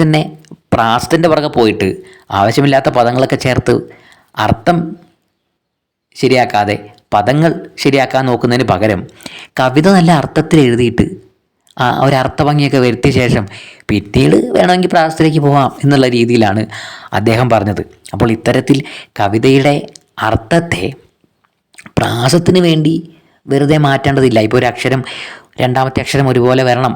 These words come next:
എന്നുള്ളത് നിർബന്ധിക്കുന്ന രീതിയിൽ ദ്വിതീയാക്ഷരപ്രാസം ഇങ്ങനെ ഉപയോഗിച്ച് വരുന്നത് കവിതയുടെ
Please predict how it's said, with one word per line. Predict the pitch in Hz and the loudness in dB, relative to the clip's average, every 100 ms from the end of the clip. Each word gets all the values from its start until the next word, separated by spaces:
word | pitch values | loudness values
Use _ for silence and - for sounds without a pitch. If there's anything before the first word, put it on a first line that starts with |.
| - | -2
എന്നുള്ളത് | 131 127 131 135 | 0 4 4 4
നിർബന്ധിക്കുന്ന | 123 131 135 139 139 | 2 0 0 0 2
രീതിയിൽ | 113 101 90 90 - _ _ - _ _ _ _ _ _ _ _ _ _ _ _ _ _ _ _ - | 2 0 -4 -8 -14 _ _ -20 _ _ _ _ _ _ _ _ _ _ _ _ _ _ _ _ -8
ദ്വിതീയാക്ഷരപ്രാസം | 135 151 139 - 147 147 135 151 | 2 2 2 -2 0 0 2 2
ഇങ്ങനെ | 135 131 - - 117 | 2 0 -4 -10 0
ഉപയോഗിച്ച് | 123 123 123 123 | 2 2 2 0
വരുന്നത് | 107 104 104 104 156 170 - _ _ _ _ _ _ - | 2 0 0 0 -2 -6 -16 _ _ _ _ _ _ -6
കവിതയുടെ | 117 123 139 151 135 | -2 0 2 2 2